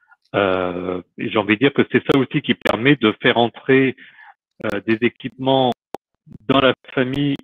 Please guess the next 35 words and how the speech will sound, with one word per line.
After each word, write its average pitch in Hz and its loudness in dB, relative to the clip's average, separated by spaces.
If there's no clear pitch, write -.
envers 135 0
les - -6
enfants 156 -4
sans 151 4
prendre 120 -2
de 107 2
risques. 110 -2
Et, 101 -8
et 110 0
où 113 2
effectivement, - -6
aujourd'hui, 98 -6
j'ai 101 -2
pas - -2
de - -8
souci 135 -10
à 95 0
fournir - -8
un, 107 0
un 117 0
Chromebook 131 -4
à, 104 0
à - -2
mon 110 -4
fils 143 -6
qui 110 -4
va 101 0
avoir 101 0
dix 101 -10
ans. 160 2
Je - -8
suis - 0
pas 151 2
sûr 175 2
qu'un 110 2